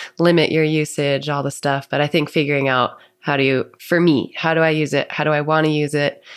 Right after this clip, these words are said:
How do I limit the ways in which it doesn't make me feel good is just an ongoing dance. And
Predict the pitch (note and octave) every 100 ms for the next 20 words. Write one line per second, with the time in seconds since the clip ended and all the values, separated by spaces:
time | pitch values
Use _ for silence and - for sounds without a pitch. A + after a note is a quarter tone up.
0 | - - D#3 D#3 D3 D3+ D#3 D#3 D3+ D3
1 | D3 C#3+ C#3+ D3 C#3+ C#3+ - C#3+ C3+ C#3
2 | E3 D3+ D3 C3+ B2+ B2+ - _ - -
3 | - - - - _ _ - C#3+ C3+ C#3
4 | C#3 - C#3 C3 C3+ C#3 C3+ C#2 - C#2+
5 | - - - - -